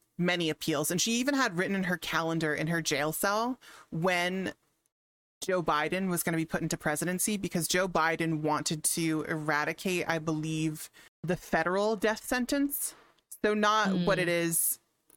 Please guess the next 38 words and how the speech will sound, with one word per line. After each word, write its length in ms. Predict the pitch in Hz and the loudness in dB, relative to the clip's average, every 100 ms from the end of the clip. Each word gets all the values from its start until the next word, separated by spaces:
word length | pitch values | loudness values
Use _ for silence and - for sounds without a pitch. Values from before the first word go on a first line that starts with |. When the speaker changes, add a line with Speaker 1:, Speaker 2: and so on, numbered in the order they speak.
| _ - - - | _ -20 -12 -4
Speaker 1:
state 200 | 170 - | -4 -2
by 120 | 151 | -2
state, 220 | - 156 | 0 0
but 120 | 147 | 0
basically 340 | 147 151 - 151 | -2 -2 0 -2
what 120 | 143 | -2
the 60 | 160 | -2
federal 300 | 151 143 143 | -2 -2 -2
government 460 | 143 135 139 - - - - | -2 -2 -2 -4 -12 -20 -10
has 220 | 143 143 - | -6 -4 -4
to 80 | |
do, 380 | 156 156 147 156 - - | -2 -2 0 -2 -6 -6
uh, 200 | 147 - | -4 -2
with 200 | - - | -4 -2
death 180 | 143 - | -4 -2
sentences, 500 | - 147 147 - 147 | -4 -4 -4 -4 -4
because 460 | 165 - 170 160 - _ - - | -4 -2 -2 -2 -6 _ -10 -4
we'll 120 | 175 | -2
get 140 | 208 - | -2 -2
to 80 | |
this 160 | - 226 | -2 0
fact 260 | 233 240 269 | 0 0 2
in 40 | |
a 20 | |
moment. 300 | 269 330 233 - _ - - _ | 2 2 0 -4 _ -18 -18 _
<laughs> 160 | - 247 _ - | -4 -4 _ -6
Speaker 2:
Okay. 180 | - 359 _ _ _ _ _ _ _ _ 190 | -6 -8 _ _ _ _ _ _ _ _ -6
Speaker 1:
After 220 | 196 220 | -2 0
several 340 | 220 190 233 | 2 2 2
failed 420 | 240 208 208 240 | 2 2 2 2
appeal 300 | - - 208 | -2 0 2
attempts 360 | 170 165 151 202 | 2 0 0 0
on 120 | 170 | 0
January 460 | 165 170 175 180 180 | 0 0 0 0 0
thirteenth, 600 | 196 226 - 190 190 - _ _ _ _ _ - | -2 -4 -2 -4 -6 -12 _ _ _ _ _ -16
two 240 | - 311 | -4 -2
thousand 420 | 302 269 262 240 220 | 2 0 2 0 0
twenty-one, 680 | - 226 220 175 143 156 | -2 0 0 0 0 -2